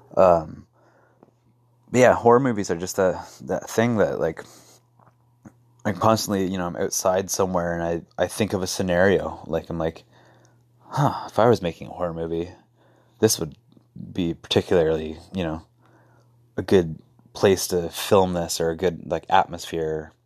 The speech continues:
you know, in broad daylight or dark." Or I think one of my favorite times to watch a horror movie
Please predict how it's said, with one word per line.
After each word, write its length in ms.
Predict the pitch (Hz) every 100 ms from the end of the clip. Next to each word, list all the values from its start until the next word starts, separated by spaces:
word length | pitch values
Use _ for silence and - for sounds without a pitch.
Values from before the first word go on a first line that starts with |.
| _ _ _ _ _ _ _
you 60 | -
know, 120 | 92
in 140 | 90 101
broad 280 | 87 87
daylight 500 | 85 92 90 90 92
or 60 | 87
dark." 540 | 76 90 90 90 -
Or 240 | 69 69 82 - _ _ _ _ _ _ - -
I 100 | 95
think 280 | - 175 175
one 80 |
of 40 | 117
my 100 | 90
favorite 380 | - 85 90 -
times 340 | - 104 101
to 80 | 76
watch 220 | 76 76
a 40 |
horror 220 | - 82 78
movie 440 | 78 69 65 60